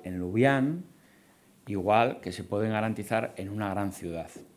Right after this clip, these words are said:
Y eso es una responsabilidad del Gobierno de España y de las comunidades autónomas. Esa es la responsabilidad de la financiación autonómica. Cuando hablamos de la financiación autonómica, muchas veces hablamos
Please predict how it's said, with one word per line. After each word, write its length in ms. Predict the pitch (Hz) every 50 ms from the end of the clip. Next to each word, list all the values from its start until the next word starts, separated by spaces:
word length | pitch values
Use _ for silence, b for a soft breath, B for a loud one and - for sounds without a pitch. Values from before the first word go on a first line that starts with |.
| B B B B B B B B B -
Y 80 | 123
eso 420 | 156 165 - - 196 196 190 - -
es 160 | - 117 -
una 120 | 120 117 107
responsabilidad 760 | 101 107 - - 113 104 - 104 104 107 120 147 160 165 - - 85 -
del 120 | 85 82
Gobierno 300 | 85 92 104 120 143 156 156
de 60 | 156
España 500 | 156 - - 156 151 156 156 160 160 - - -
y 80 | 104
de 100 | 98 92
las 180 | 90 87 87 -
comunidades 460 | - - 90 90 90 101 107 107 -
autónomas. 580 | 98 87 87 - 95 85 82 78 76 76 - - b b b b b b
Esa 200 | b 110 120 139
es 60 | 143
la 80 | 147 147
responsabilidad 600 | 147 147 143 - 147 139 151 143 147 156 165 185 -
de 140 | - 113 107
la 100 | 104 101
financiación 840 | 101 - 98 104 101 95 95 - 98 98 - - 127 143 151 - - - -
autonómica. 600 | 90 95 92 - 90 92 101 95 90 - - - -
Cuando 160 | - 95 98
hablamos 240 | 113 127 147 156 156
de 60 | 156
la 100 | 147 151 139
financiación 460 | 139 135 131 131 135 127 - 139 143
autonómica, 640 | 131 - 127 135 139 139 135 127 131 139 131 131 B B B B B B B B - -
muchas 260 | - 120 - 131 120
veces 240 | 127 123 131 123 120
hablamos 560 | 120 120 123 127 131 131 127 123 123 123 -